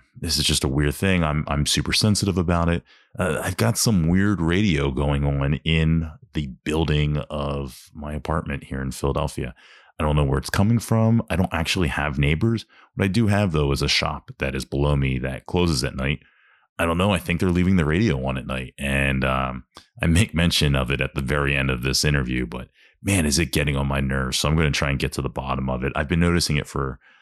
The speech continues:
uh, a little bit now. And so I'm gonna have to start asking people now that I'm pretty sure I'm not going crazy. So if you hear someone talking or some sports scores going on in the background, very, very faint,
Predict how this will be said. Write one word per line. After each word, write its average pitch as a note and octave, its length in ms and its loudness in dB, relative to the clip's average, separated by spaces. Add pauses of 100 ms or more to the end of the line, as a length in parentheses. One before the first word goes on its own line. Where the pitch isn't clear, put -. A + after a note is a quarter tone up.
(160)
uh, B1 280 -8
a - 80 -8
little C#2 240 0
bit C2+ 240 -4
now. B1+ 220 -8
And B1+ 120 -8
so - 160 0
I'm C2+ 80 2
gonna C2+ 160 2
have C2 140 -4
to - 80 -6
start - 260 -4
asking C2+ 300 -4
people C#2 260 -4
now C2+ 240 0
that C2 100 -2
I'm B1+ 140 -4
pretty C2 240 -2
sure C2 420 -2
I'm D#2+ 160 0
not C#2+ 260 -2
going C2 260 -4
crazy. C2 360 -4
So - 220 0
if D#2+ 100 0
you D2 100 -2
hear F2 140 2
someone F2+ 300 2
talking D#2+ 480 -2
or - 100 -4
some - 180 -2
sports - 380 0
scores C2+ 360 -2
going C#2 280 0
on C2+ 200 0
in C2+ 80 -2
the C2 60 -4
background, C#2 540 -4
very, A2+ 260 0
very D#2 340 0
faint, C#2 340 -6